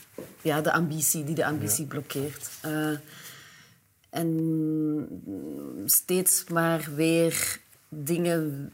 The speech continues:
Speaker 1: willen bereiken of zo-, zoeken naar nieuwe prikkels, eh, op zoek gaan naar avontuur, wat op zich helemaal prima is, hoor. Ik denk dat Esther Perel ooit is, eh, hou ik heel hard van, ehm,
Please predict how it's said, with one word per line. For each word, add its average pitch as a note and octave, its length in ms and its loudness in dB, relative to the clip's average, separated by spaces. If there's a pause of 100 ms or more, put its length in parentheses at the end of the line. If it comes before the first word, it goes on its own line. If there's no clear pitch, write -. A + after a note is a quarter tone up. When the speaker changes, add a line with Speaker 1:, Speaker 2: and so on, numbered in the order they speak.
Speaker 1:
willen E3 500 4
bereiken D3+ 840 0
of - 480 -4
zo-, - 280 -4
zoeken F3+ 600 0
naar F3 140 -2
nieuwe F3+ 340 2
prikkels, E3 1080 2
eh, D#3+ 680 -2
op D#3+ 160 -6
zoek - 360 2
gaan D#3+ 400 -4
naar D#3 360 -4 (920)
avontuur, E3+ 1000 2
wat F3+ 380 4
op E3+ 120 0
zich - 420 2
helemaal F#3 340 0
prima A3+ 380 0
is, D4 220 2
hoor. C4 120 -2
Ik A3+ 60 -4
denk G3 140 -2
dat F#3+ 100 -2
Esther F#3 220 -2
Perel G#3 580 2 (360)
ooit A3 300 -2
is, - 260 2
eh, - 80 -6 (400)
hou D3+ 240 -2
ik D#3 100 -2
heel D#3+ 180 -6
hard D#3+ 220 -8
van, E3+ 300 -8
ehm, D#3 760 -6